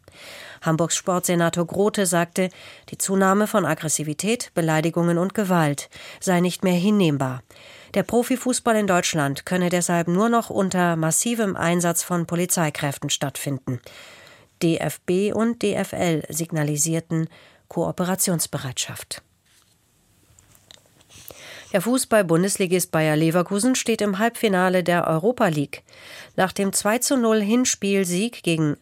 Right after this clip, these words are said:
West Ham United reichte der Mannschaft im Rückspiel in London ein eins zu eins für das Weiterkommen. Halbfinalgegner ist A S Rom.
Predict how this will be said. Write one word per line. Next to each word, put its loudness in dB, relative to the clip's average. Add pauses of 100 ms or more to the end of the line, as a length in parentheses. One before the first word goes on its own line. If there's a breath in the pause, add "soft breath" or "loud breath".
West 0
Ham 2
United 0
reichte 0
der 0
Mannschaft -2
im 0
Rückspiel -2
in 0
London 2 (260 loud breath)
ein 0
eins 0
zu -2
eins -2
für -6
das -2
Weiterkommen. 2 (380 loud breath)
Halbfinalgegner 0
ist -6
A 2
S -2
Rom. -2